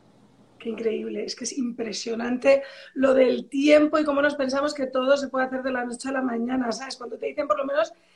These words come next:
y hay que tener paciencia, hablar, verás los resultados en seis semanas, date doce semanas mínimo para ver un resultado, y has estado diez años, o sea, que dices tú,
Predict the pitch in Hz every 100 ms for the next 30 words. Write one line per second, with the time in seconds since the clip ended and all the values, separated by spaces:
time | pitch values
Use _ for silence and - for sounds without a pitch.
0 | - 277 302 320 320 320 277 311 320 320
1 | 311 _ - 240 262 339 392 392 - 294
2 | 302 320 330 277 254 302 302 285 269 311
3 | 269 240 269 330 262 302 381 370 254 277
4 | 349 339 277 269 277 247 226 - 294 370
5 | 415 415 320 - 269 254 277 277 269 254
6 | 254 - 262 240 - - - 285 262 -
7 | 294 302 285 320 339 247 226 220 240 233
8 | 240 254 254 - 247